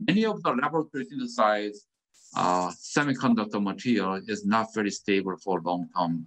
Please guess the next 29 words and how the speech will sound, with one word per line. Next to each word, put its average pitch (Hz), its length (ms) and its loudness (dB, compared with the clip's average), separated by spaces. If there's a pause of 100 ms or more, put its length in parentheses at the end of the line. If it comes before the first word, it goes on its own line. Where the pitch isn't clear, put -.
uh, 80 140 -4
use. 82 360 -2
So 80 280 0 (400)
that's 101 240 0
another 95 500 2
issue, 87 480 -6
actually. - 380 -4
And, 101 220 4
and 110 120 4
then 131 300 0 (600)
easy 175 380 4
availability 131 960 0
and, 107 440 0
uh, 98 360 0
scale, - 480 0
uh, 107 160 0
scale 127 400 0
of, 110 120 0 (100)
uh, 101 120 0
scale 143 380 0
of 120 120 -2
po-, 107 260 -2
possibility 110 680 0
is 104 420 -2 (400)
another 107 280 2
issue 101 420 -2
because, 110 560 0 (420)
I 104 140 2
mean 101 380 2